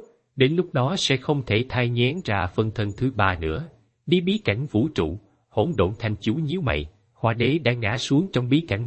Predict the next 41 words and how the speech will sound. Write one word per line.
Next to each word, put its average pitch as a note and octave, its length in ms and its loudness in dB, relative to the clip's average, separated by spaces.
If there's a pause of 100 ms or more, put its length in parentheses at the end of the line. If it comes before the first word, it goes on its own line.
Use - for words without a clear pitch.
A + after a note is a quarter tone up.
vũ A2+ 160 4
trụ." E2 280 0 (260)
Hiệu, F#2+ 180 4 (440)
chiến G3+ 240 2
trường A2 240 4
ngoài A2 260 2
tinh D#3 160 2
vực A#2 260 0
dù A#2+ 160 2
nguy D3+ 240 6
hiểm, G#2 380 0 (360)
nhưng C3+ 200 2
vẫn A2+ 240 0
có E3 180 0
thể A2+ 140 2
khống D3+ 260 -2
chế, C#3 360 2 (320)
nguy C#3 180 6
hiểm G#2 340 0
trong A#2 200 0
bí C#3+ 120 4
cảnh A#2+ 300 -2
vũ - 220 2
trụ E2+ 260 0 (120)
là F2+ 140 0
không D3 300 -2
thể B2+ 140 0
khống D#3+ 240 -2
chế. D3 380 2 (280)
Trong A2 180 0 (160)
ô G3 260 6
bí E3+ 160 4
cảnh A2+ 280 -2
vũ A#2+ 180 2
trụ E2 280 0
vô G#2+ 160 4
số, A#2+ 360 -2 (280)
có G3 100 4
những E3 200 2
nơi A#2 220 4
đến B2+ 200 2